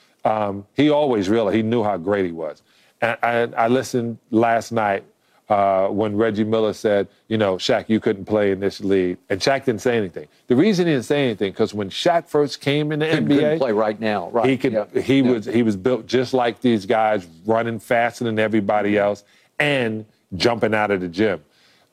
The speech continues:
Speaker 1: When Shaq realized he can just destroy
Speaker 2: Destroy
Speaker 1: everybody,
Speaker 2: everybody.
Speaker 1: he did.
Speaker 2: Yeah.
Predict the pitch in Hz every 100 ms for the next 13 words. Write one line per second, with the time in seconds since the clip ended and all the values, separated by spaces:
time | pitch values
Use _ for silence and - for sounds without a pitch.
0 | - 107 113 98 156 160 156 123 135 143
1 | 139 135 - 123 120 104 104 - 101 87
2 | - - 107 120 127 131 117 113 120 120
3 | 123 127 139 139 123 104 95 85 87 -
4 | 120 104 110 104